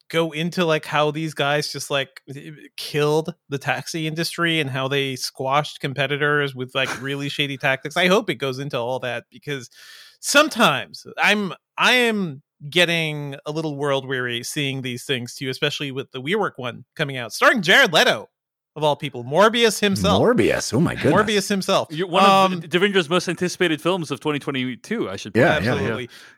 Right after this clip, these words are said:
Speaker 2: yeah.
Speaker 1: I do wonder how many of these things are, are kind of leaning into the thing where it's like, you're, are you, are you being critical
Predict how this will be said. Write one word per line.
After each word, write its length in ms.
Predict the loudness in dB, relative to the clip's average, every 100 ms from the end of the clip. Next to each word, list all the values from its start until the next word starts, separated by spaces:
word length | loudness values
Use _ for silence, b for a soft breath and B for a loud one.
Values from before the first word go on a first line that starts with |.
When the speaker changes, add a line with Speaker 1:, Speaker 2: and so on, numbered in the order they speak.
| 0
Speaker 2:
yeah. 80 | 2
Speaker 1:
I 60 | 2
do 180 | 2 4
wonder 520 | 2 4 4 4 2 -2
how 240 | 2 2
many 160 | 2 -2
of 60 |
these 160 | -2 -4
things 240 | -4 -6 -2
are, 420 | 4 6 6 6 6
are 180 | 6 6
kind 300 | 2 0 0
of 100 | -4
leaning 240 | -4 -4
into 180 | -6 -6
the 140 | -6
thing 240 | -4 -4 -4
where 140 | -6
it's 100 | -4
like, 160 | -6 -4
you're, 180 | -2 -2
are 100 | -4
you, 520 | -2 -2 -2 -2 -6 b b b b _ _ _ 2
are 160 | 4
you 160 | 4 0
being 200 | -2 0
critical 500 | 0 0 2 0